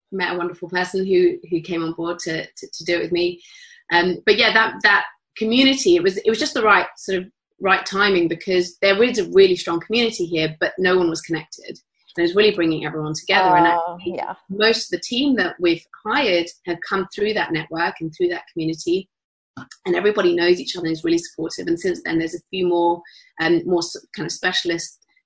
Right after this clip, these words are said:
Speaker 1: groups that have formed. Um, but the whole community here in Norwich is so supportive. There's a lot of people working in tech, but it's nice that, you know, if,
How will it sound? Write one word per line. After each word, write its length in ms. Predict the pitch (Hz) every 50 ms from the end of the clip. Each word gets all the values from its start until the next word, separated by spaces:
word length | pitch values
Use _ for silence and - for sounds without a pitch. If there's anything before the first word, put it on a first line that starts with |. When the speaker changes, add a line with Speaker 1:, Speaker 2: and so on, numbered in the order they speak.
| _ _ -
Speaker 1:
groups 340 | 190 185 175 - - -
that 100 | - -
have 180 | 175 170 165 -
formed. 480 | - 180 175 170 170 170 170 170 175 165 - _ _ - - _ -
Um, 340 | 160 160 160 170 160 156 - -
but 220 | 196 175 - - - - -
the 80 | 214 208
whole 300 | 196 233 226 220 220 220
community 400 | - 214 208 214 208 202 - 185
here 200 | 185 190 175 175
in 80 | 170
Norwich 240 | 180 175 180 175 -
is 140 | - - -
so 160 | - 196 190
supportive. 540 | 185 180 - _ - 165 170 170 - 170 170
There's 160 | 170 165 -
a 60 | 175
lot 280 | 180 185 190 190 202 202
of 120 | 202 -
people 280 | _ - 170 - 160 156
working 340 | 156 151 160 - - 160 151
in 100 | 156 -
tech, 260 | - - - - - - _ _ - - 131 - _ _ _ _ _ _ -
but 240 | 165 156 - - - _ _ _ _ _ _ _ -
it's 200 | - 185 180 -
nice 340 | 202 190 175 175 180 180 -
that, 180 | - 170 - -
you 100 | 180 165
know, 220 | 160 165 165 - -
if, 160 | - 185 -